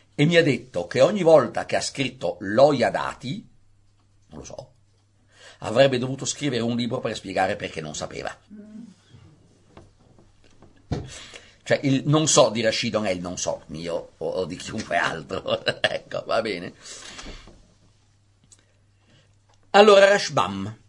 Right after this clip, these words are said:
cosa dice? "Contro gli eletti dei figli di Israele non stese la sua mano." E lui spiega: "Nonostante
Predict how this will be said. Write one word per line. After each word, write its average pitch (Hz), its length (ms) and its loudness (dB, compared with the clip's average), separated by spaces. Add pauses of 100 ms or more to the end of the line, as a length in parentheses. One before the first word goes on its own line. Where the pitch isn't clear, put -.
(100)
cosa 151 240 4
dice? 95 500 -6 (1400)
"Contro 247 580 6
gli 165 100 4
eletti 156 420 6
dei 135 180 6
figli 147 300 -2
di 131 60 2
Israele 131 420 4
non 123 180 0
stese 120 380 0
la 107 80 -2
sua 95 160 -2
mano." 64 380 -10 (1400)
E 92 100 -12
lui 95 140 -8
spiega: 80 500 -8
"Nonostante 95 1500 -4